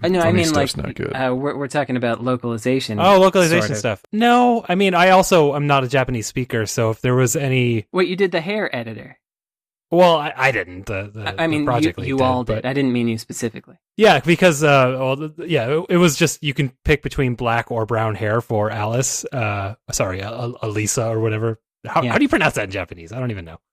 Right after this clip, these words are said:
Speaker 3: Alice with an A at the end.
Speaker 1: Yeah.
Speaker 3: It was between black and brown because she has brown hair, but in the game on the map, she has black hair. And, uh, someone made a patch to change that to brown. So then the project lead of this thing put that in as an option.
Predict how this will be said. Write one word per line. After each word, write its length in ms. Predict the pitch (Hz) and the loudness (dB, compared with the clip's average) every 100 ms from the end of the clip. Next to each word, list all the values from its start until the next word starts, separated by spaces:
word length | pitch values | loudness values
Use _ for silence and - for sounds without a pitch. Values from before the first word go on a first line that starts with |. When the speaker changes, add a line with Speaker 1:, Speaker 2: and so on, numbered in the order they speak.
| _ | _
Speaker 3:
Alice 320 | 131 139 139 | -2 0 0
with 100 | 131 | -2
an 100 | 113 | -4
A 200 | 110 101 | -4 -4
at 100 | 87 | -6
the 140 | - 85 | -12 -16
end. 100 | 85 _ - | -16 _ -8
Speaker 1:
Yeah. 160 | 127 110 | -6 -4
Speaker 3:
It 160 | - | -2
was 160 | 147 123 | -2 -2
between 340 | 147 - 156 | -4 -2 -2
black 500 | 123 - - 139 135 | -2 -8 -2 0 0
and 120 | 127 | -2
brown 260 | 113 123 117 | -2 -2 -2
because 260 | 107 - 110 | -4 -6 -6
she 160 | - 117 | -6 -8
has 400 | - 127 131 120 | -2 0 0 -2
brown 360 | - 123 107 | -4 -4 -4
hair, 420 | 98 160 135 101 101 _ _ - | -4 -2 0 -2 -6 _ _ -4
but 100 | 143 | 0
in 60 | 131 | 0
the 100 | 117 | -2
game 400 | 107 139 135 131 | 0 2 2 2
on 220 | 120 117 | 0 0
the 60 | 110 | -2
map, 380 | 110 123 120 - | -4 -2 -4 -6
she 220 | - 98 | -8 -6
has 340 | 104 95 - _ _ | -6 -8 -10 _ _
black 260 | - 110 104 | -6 -6 -6
hair. 340 | - 90 90 98 - | -8 -8 -8 -10 -14
And, 260 | 92 90 | -14 -10
uh, 220 | 98 92 - _ _ _ | -10 -10 -12 _ _ _
someone 340 | - 160 151 135 | -2 2 2 2
made 220 | 139 127 | 0 0
a 40 | |
patch 560 | 104 139 135 139 - - | -2 -2 -2 -2 -6 -10
to 100 | - | -12
change 300 | - 131 113 | -6 -6 -4
that 160 | 117 110 | -4 -4
to 80 | 92 | -8
brown. 440 | 101 110 117 113 - | -6 -4 -4 -4 -10
So 260 | - - 101 | -10 -6 -4
then 340 | 101 104 101 - _ _ | -4 -4 -6 -10 _ _
the 60 | 110 | -6
project 380 | 120 113 104 117 | -4 -2 -6 -8
lead 160 | 113 107 | -6 -6
of 100 | 101 | -4
this 220 | 107 - | -6 -4
thing 240 | 107 95 | -6 -4
put 140 | - - | -4 -4
that 180 | 101 98 | -4 -6
in 220 | 95 104 | -6 -6
as 200 | 110 95 | -6 -6
an 120 | 92 | -6
option. 480 | 95 101 - 92 | -6 -6 -6 -6